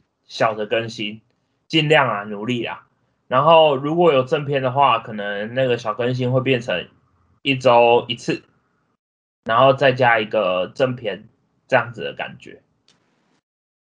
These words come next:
然后，诶，接下来的就是这些问题就会在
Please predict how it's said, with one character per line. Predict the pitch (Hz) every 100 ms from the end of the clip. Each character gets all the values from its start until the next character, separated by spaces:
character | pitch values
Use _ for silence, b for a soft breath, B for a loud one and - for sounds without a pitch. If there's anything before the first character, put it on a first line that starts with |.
| _
然 | 123 117
后， | 156 151 139 131 123 117 - - _ _ - _ _ _ _ -
诶， | 127 120 117 113 113 117
接 | 123 180
下 | 196 165
来 | 131 120 117
的 | 117 123 123 117 117 113 113 107 - _ _ _ _ _ _
就 | - 143
是 | 127 135 127 120 117 117 113 101 101 127 _ _ _
这 | - 160
些 | 147 143
问 | 165 175 127
题 | - - 76 - _
就 | 139
会 | 131 139 127
在 | 123 131 127 117 110 120